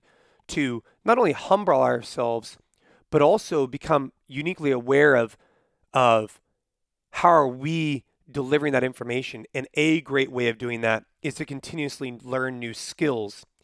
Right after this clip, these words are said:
and things that I've taken up that I, that I really find value in. One is jujitsu, because it correlates so well to what we do as a profession in terms of coach and movement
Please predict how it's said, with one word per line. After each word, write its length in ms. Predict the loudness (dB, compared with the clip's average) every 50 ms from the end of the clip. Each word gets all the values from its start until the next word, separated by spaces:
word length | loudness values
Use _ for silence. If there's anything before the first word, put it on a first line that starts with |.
| _ _ _ _ _ -14 _
and 180 | -4 -4 -4 -4
things 260 | -4 -4 -4 -4 -2
that 100 | 2 6
I've 200 | 6 6 6 4
taken 320 | 2 -4 -4 -2 -2 -4 -2
up 240 | -2 -4 _ _ -6
that 120 | -2 0
I, 160 | 0 0 0 -2
that 100 | 0 4
I 120 | 6 6 6
really 440 | 6 2 -4 -4 -4 -4 -2 -4
find 320 | -4 -2 -2 -2 -2 0 0
value 300 | 0 0 0 0 -2 -4
in. 220 | -6 -6 -6 -8 _ _ _ _ _ _ _ _ _
One 400 | -16 -6 0 4 4 4 6 4
is 180 | 2 -2 -2 -8
jujitsu, 540 | -14 -14 -8 -4 -4 -4 -4 -6 -12 -10
because 200 | -12 -12 -12 -10
it 140 | -10 -10 _
correlates 500 | -10 -6 -4 -2 0 0 0 -2 -4 -8
so 280 | -14 -8 -2 0 0 0
well 240 | 2 2 2 2 2
to 60 | 0
what 140 | -4 -4 -4
we 140 | -6 -4
do 140 | -4 -2 -4
as 100 | -4 -4
a 60 | -6
profession 500 | -12 -14 -12 -2 2 2 2 2 0 -10
in 80 | -10 -10
terms 240 | -10 -12 -12 -12 -14
of 120 | -20 _
coach 420 | -4 -2 0 0 -2 -4 -8 -12 -18
and 160 | -16 -10 -6
movement 420 | -4 -4 -4 0 0 0 0 0